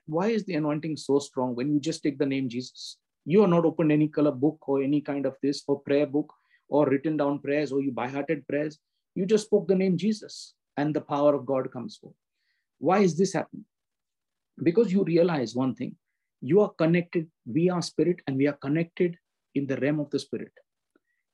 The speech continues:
It's the spirit that prays with our spirit. Okay, so we'll have a little bit of base because I told you I'm not going to finish this session in one shot. I want to do it very deeply so that we understand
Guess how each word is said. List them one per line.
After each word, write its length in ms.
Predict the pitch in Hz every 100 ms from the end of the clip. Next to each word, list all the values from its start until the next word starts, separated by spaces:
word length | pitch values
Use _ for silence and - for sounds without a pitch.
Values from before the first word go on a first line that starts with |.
| 285
It's 220 | - -
the 120 | 185
spirit 520 | 170 - - 214 233 -
that 240 | 196 -
prays 340 | 160 165 170
with 140 | 160 156
our 160 | 151
spirit. 320 | 147 - - - - _ _ _ _ _ -
Okay, 280 | 214 214 - - - -
so 120 | 160
we'll 200 | 214 247
have 140 | 294
a 40 | 247
little 280 | 185 220
bit 220 | 220 220 - _ -
of 200 | 139 110
base 320 | 131 175 -
because 260 | 139 151
I 40 | 139
told 200 | 156 160
you 80 | 156
I'm 80 |
not 180 | 143 151 - _ -
going 140 | 139
to 80 | 135
finish 300 | 147 156 165
this 180 | 156 -
session 400 | 139 - 151 156 _ _ _ _ _ _ _
in 220 | 127 135
one 260 | 117 143 156
shot. 300 | - 143 147 - _ _
I 60 | 127
want 200 | 139 147
to 60 |
do 180 | 131 135
it 80 | 143
very 260 | 107 127 151
deeply 400 | 127 123 139 165
so 160 | -
that 180 | 127 110
we 140 | 120 139
understand 640 | 123 127 - 139 143